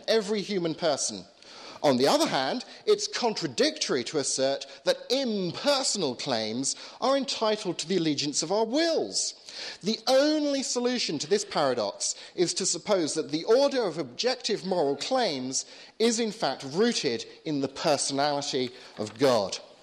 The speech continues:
Secondly, a cosmological argument. The Leibnizian type of cosmological argument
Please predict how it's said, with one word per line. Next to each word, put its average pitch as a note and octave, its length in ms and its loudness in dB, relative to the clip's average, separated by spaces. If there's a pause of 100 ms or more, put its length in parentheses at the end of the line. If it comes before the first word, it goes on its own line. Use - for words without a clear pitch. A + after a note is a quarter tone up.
(1300)
Secondly, F3+ 720 4
a D#3+ 140 4
cosmological G3 1120 0
argument. D3+ 680 -2 (520)
The G#3+ 80 4
Leibnizian C#4+ 880 2
type B3+ 380 -2
of D#3 100 -12
cosmological D3+ 680 0
argument A#2 560 0